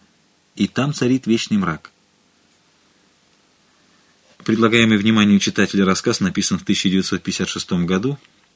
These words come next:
когда еще не были уточнены периоды вращения Меркурия вокруг своей оси и его обращения вокруг Солнца. Позже стало известно, что каждая часть поверхности планеты в тот или иной момент времени освещается Солнцем.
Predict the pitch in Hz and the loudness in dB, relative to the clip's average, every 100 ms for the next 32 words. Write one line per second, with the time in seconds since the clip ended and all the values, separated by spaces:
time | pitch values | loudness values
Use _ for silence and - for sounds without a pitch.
0 | - - 92 110 110 120 113 107 104 104 | -12 -2 2 4 2 2 4 4 4 4
1 | 104 - 113 107 95 104 101 98 92 98 | 2 -2 4 4 4 4 4 4 2 2
2 | - 101 90 92 92 - 131 117 90 87 | 0 2 2 2 0 0 0 2 0 -2
3 | 90 - 95 90 95 - 147 147 _ _ | -6 -4 0 0 0 -4 -4 -4 _ _
4 | _ - 104 107 117 110 101 - 127 117 | _ -2 2 2 2 2 2 0 -2 0
5 | 101 107 110 - 80 76 - - _ _ | 0 -2 -6 -6 -8 -10 -14 -18 _ _
6 | _ _ _ _ _ _ - 175 143 120 | _ _ _ _ _ _ 0 2 2 -2
7 | 131 135 131 107 98 98 92 107 - 139 | -2 0 0 0 0 -2 -4 -6 -2 -2
8 | 101 95 - 104 - 107 98 95 98 - | 0 0 0 -2 0 0 0 0 -4 -6
9 | 92 98 117 147 98 - - 160 135 123 | -2 0 0 -2 -8 -8 -6 -2 0 2
10 | 123 117 110 107 92 90 127 165 156 151 | 2 2 4 4 2 0 0 2 0 -4
11 | - _ - - - 131 - 78 76 82 | -10 _ -10 -8 -4 -4 -4 -6 -8 -10
12 | - 82 - - | -10 -10 -12 -16